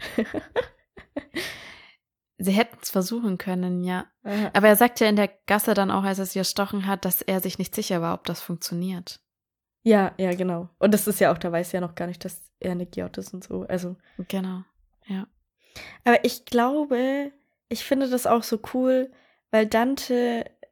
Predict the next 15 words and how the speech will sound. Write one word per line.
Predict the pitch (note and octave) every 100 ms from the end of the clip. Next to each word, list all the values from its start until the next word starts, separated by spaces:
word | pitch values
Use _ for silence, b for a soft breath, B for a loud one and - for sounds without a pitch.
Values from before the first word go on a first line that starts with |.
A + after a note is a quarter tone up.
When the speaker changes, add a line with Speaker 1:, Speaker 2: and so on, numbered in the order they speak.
| _ _
Speaker 1:
tut | - C#4
immer | D4 C4+
so | B3 G#3
tough | - A#3+ E4 - - -
und | G#3+ G#3
so | G3 F#3+
selbstbewusst | F#3+ A#3+ B3+ - B3 B3 B3+
und | A#3+
alles, | A3+ A3+ C4 C#4+ - _ _ _ _
aber | - A3+ A#3
er | A#3+
ist | A#3+
ja | B3
trotzdem | A#3+ C#4 - A#3 A3
auch | G3+